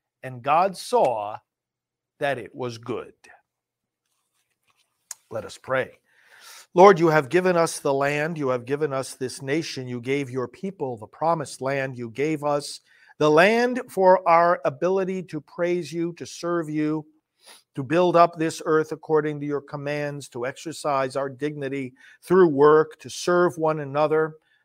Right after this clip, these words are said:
through the goods of this earth, and Lord, ultimately to inherit the land where the new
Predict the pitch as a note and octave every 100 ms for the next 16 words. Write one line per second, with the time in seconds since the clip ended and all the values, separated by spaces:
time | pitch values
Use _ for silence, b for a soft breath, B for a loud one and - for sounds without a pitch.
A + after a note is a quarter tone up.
0 | _ C3+ C#3 B2 B2+ E3+ D3 D#3+ C#3 D#3
1 | - D#3+ D3 D3 D3 - _ _ _ _
2 | C3+ C#3 D#3 D#3 D3+ E3 E3 E3 D3+ C#3+
3 | C#3+ C#3 C#3+ B2 A#2+ D3 C#3 C#3 B2+ C#3
4 | D3 C#3 B2+ A#2+ _ _ _ _ _ -
5 | C#3 C#3+ C#3 C3 C3 - C3+ C3+ E3 F3
6 | C3+ A2